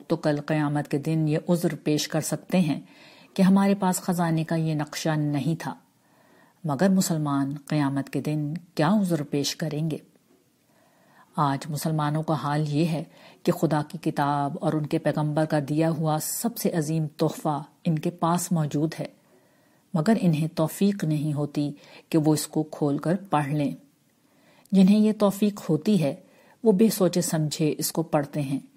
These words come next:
اور ادب سے کسی بلند مقام پر رکھ دیتے ہیں۔ جو لوگ اس کے سمجھنے کے دعوے دار بن کر کھڑے ہوتے ہیں، ان کے لیے یہ بس دنیا میں سیاسی انقلاب برپا کرنے کا ایک منشور ہے۔ جب مسلمانوں کا یہ حال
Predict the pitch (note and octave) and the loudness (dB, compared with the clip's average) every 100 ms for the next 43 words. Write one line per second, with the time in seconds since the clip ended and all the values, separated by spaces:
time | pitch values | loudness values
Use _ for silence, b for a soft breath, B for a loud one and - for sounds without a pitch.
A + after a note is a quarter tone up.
0 | b b E3+ E3+ E3+ D#3 E3+ - D#3 D#3+ | b b -2 0 2 2 0 -2 -4 -2
1 | - D3+ D#3 D3+ D3 C#3 - C#3+ C#3+ D3 | 0 2 2 0 -2 -4 -4 -4 -4 -4
2 | C#3+ C#3+ C3 C3+ B2 D3 C3 - _ _ | -2 -4 -4 -6 -4 -6 -6 -12 _ _
3 | _ b b b b b b b - D#3+ | _ b b b b b b b 0 2
4 | D3+ D3 C#3+ - - E3+ - D#3 D3+ D3 | 4 2 -2 -2 -2 0 0 0 -2 -2
5 | D#3+ D#3+ D#3+ D3 D3+ D3+ C#3+ C#3+ C#3+ D#3 | 0 0 0 0 0 -2 -2 -2 -2 -2
6 | D3 D#3 D3+ D#3+ D#3 C#3+ C#3+ F#3+ E3+ - | -2 -4 -2 0 2 0 2 2 2 -2
7 | b b b b b _ G#3 G3+ A3 G3+ | b b b b b _ 4 4 4 4
8 | G#3+ G#3 F3+ G3 F#3+ E3 E3+ F3+ F3 F3 | 6 4 4 2 2 0 2 4 2 2
9 | F3 - - F3 E3+ E3+ G3 E3 E3 D3+ | 0 -2 2 2 2 0 0 0 2 2
10 | D3 D3 D3 D3+ D3+ D3 D#3 D3 E3 D#3+ | 2 0 -2 -2 -2 0 0 0 -2 -2
11 | D3+ D3+ F3 E3 E3 E3 D3 - D#3 D#3+ | -4 -2 -2 0 0 0 -2 0 0 -2
12 | D3+ - - _ _ _ b b b b | -6 -8 -14 _ _ _ b b b b
13 | b b _ - F#3 F#3+ F3+ D#3+ D3+ D3 | b b _ 4 4 4 0 0 0 2
14 | F3 G#3+ F3 D#3 D#3 D3+ C#3+ | 4 4 4 2 0 -2 -4